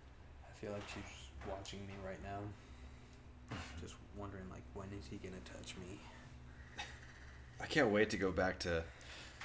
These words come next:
Speaker 2: my two German shepherds, Moose and Chief. Thanks,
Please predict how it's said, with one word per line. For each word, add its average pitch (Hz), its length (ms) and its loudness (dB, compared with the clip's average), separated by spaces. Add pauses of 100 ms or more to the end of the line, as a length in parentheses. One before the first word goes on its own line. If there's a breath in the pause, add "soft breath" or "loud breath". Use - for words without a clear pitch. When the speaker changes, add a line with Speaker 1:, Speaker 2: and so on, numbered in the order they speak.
(260)
Speaker 2:
my 101 140 10
two 101 240 4
German 98 400 4
shepherds, 95 1000 4
Moose 101 400 6
and 90 260 2
Chief. 104 600 6 (200)
Thanks, 101 300 6